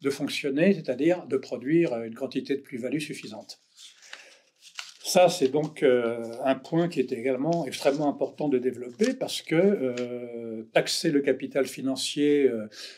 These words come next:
tel que le propose la gauche, ça ne veut rien dire. Ça veut dire qu'on va faire comme en quatre-vingt-un en France, on va effrayer totalement le capital, c'est-à-dire ces gens-là voudraient avoir, le, comme disait Marx, ils veulent avoir le capital sans les ennuis du capital.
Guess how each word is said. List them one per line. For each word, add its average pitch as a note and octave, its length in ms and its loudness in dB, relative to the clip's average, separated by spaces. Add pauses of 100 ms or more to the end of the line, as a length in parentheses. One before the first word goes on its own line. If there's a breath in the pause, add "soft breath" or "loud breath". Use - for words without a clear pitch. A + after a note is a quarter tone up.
(180 loud breath)
tel B2+ 160 2
que D3+ 80 -6
le C3 80 -2
propose C3 360 -4
la B2+ 120 -4
gauche, F#3+ 300 4
ça C#3+ 80 -8
ne C3 60 -4
veut C#3 60 2
rien D3+ 180 0
dire. D#3+ 300 -2 (160)
Ça - 160 -6
veut B2 140 0
dire D3+ 280 2
qu'on B2+ 160 -2
va B2+ 160 0
faire C#3 220 -2
comme C3 180 -4
en B2 60 -8
quatre-vingt-un B2+ 540 -4
en B2 80 -8
France, G#3+ 500 0 (320 loud breath)
on C3+ 100 -2
va B2 140 -2
effrayer D#3 580 4
totalement D3 540 0
le A#2+ 140 -2
capital, G#3 560 2
c'est-à-dire D3 240 0
ces D#3+ 120 -2
gens-là F3 300 2
voudraient E3+ 440 4 (260 loud breath)
avoir, D3+ 440 6
le, D3+ 120 2
comme D#3 260 -10
disait D#3 240 -4
Marx, F#3 300 -2
ils D#3+ 80 4
veulent E3+ 120 4
avoir E3 220 4
le D3 80 2
capital D3+ 500 2
sans E3 160 -4
les C#3+ 200 2
ennuis D#3 240 -2
du C3+ 100 -4
capital. A#2 480 -8